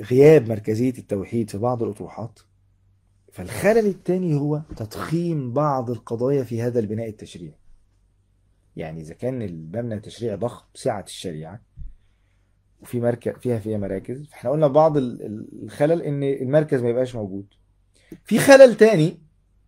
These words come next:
إن بعض ال-، ال-، لو تخيلنا مبنى الشريعة، بعض الأدوار أو بعض الحاجات بتكون ضخمة. طب أنت ليه عملتها ضخمة كده؟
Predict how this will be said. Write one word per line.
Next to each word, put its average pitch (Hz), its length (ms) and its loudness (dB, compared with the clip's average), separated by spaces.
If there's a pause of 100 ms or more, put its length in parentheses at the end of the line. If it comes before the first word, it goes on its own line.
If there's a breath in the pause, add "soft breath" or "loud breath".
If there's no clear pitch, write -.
(680)
إن 123 800 -2
بعض 160 720 6
ال-، 117 460 -2
ال-، 101 680 -4
لو 101 120 0
تخيلنا 131 380 2
مبنى 131 260 0
الشريعة، 143 600 -4 (260)
بعض 175 260 4
الأدوار 147 460 4
أو 123 120 4
بعض 147 200 4
الحاجات 143 220 -4
بتكون 147 280 -6
ضخمة. 139 440 -2 (560)
طب 113 200 -6 (180)
أنت 131 160 0
ليه 170 140 4
عملتها 143 340 2
ضخمة 123 320 -4
كده؟ 107 240 -10